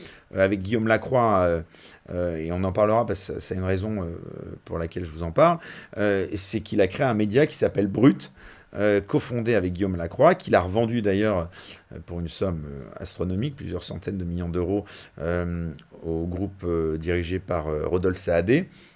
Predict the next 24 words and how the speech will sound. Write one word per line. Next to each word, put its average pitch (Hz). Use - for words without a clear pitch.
euh, 87
B 87
F -
M, 127
l'année 90
dernière. 85
Et 123
si -
vous 101
voulez, 127
à 180
côté 101
de -
ça, 214
donc, 208
il 120
a 113
créé 104
Together 120
Media, 104
une 180
boîte 139
de 113
prod. -